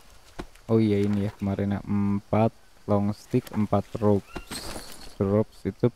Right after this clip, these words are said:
punya satu ya. Wih, ini harus hati-hati di sini turun ya. Rope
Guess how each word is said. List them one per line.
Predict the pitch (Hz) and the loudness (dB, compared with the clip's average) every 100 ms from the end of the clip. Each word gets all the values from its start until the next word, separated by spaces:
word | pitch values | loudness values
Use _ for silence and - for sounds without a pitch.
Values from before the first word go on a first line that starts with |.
| - | 0
punya | 104 104 117 131 - - - - - - - - - - - - - - - - | 0 2 2 2 -2 -20 -20 -20 -20 -20 -20 -20 -20 -20 -20 -20 -20 -20 -20 -14
satu | - 139 - 117 | 0 0 2 0
ya. | - 107 - - - - - - - - 1077 1077 - - - - - - - - - - - - - - - - - - - - - - - - - - - - - - - - | 0 -6 -12 -18 -12 -12 -12 -14 -16 -18 -20 -20 -20 -20 -20 -20 -20 -20 -20 -20 -20 -20 -20 -20 -20 -20 -20 -20 -20 -20 -20 -20 -20 -20 -20 -20 -20 -20 -20 -20 -20 -20 -16 0
Wih, | 110 - | 0 0
ini | 107 110 | 0 2
harus | 107 | 2
hati-hati | 107 110 117 123 - 117 | 0 0 0 0 -2 -2
di | 113 | 0
sini | 120 117 | 0 0
turun | 113 113 120 117 | 2 4 4 2
ya. | 117 - - - - - - - - - - - - - - - - - | 0 -10 -20 -20 -20 -20 -20 -20 -20 -20 -20 -20 -20 -20 -20 -20 -6 4
Rope | 120 | 4